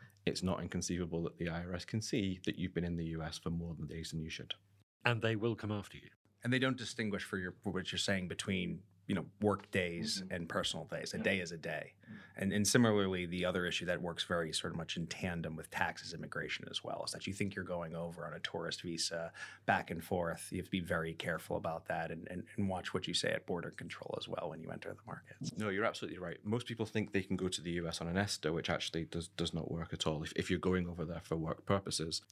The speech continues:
Speaker 2: Well, define work purposes.
Speaker 1: So if you are going over there to, to conduct business, to, to generate revenue, to
Speaker 2: One meeting in a hotel lobby?
Speaker 1: There's almost a grey area around what, what are you doing there, because you're not meeting for social purposes. You are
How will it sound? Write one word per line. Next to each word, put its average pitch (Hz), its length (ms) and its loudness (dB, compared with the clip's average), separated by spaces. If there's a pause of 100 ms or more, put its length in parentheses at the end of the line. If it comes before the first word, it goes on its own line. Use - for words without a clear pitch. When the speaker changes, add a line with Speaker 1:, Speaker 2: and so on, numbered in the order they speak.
Speaker 2:
Well, 127 100 0
define 175 360 4
work 147 200 2
purposes. - 540 -4
Speaker 1:
So 107 200 8
if 123 200 6
you 110 140 4
are 101 80 6
going 95 260 6
over 98 180 6
there 85 220 2
to, - 140 -2
to - 200 -2
conduct 95 400 2
business, - 300 0
to, 82 180 0
to 78 220 -2 (100)
generate 90 380 4
revenue, 82 440 2
to - 180 4
Speaker 2:
One 151 200 6
meeting 151 240 2
in 139 100 2
a 131 40 4
hotel 139 300 4
lobby? 135 360 2 (880)
Speaker 1:
There's 104 180 4
almost 110 380 6
a 87 40 0
grey 82 280 0
area 85 340 0
around 82 320 -2
what, 92 200 2
what 92 160 6
are 78 60 6
you 85 160 0
doing 101 300 4
there, 82 180 -4
because 90 360 2 (120)
you're 90 140 4
not 92 220 4
meeting 85 420 0
for 82 340 0
social - 320 2
purposes. 85 580 0
You 92 220 4
are 87 160 2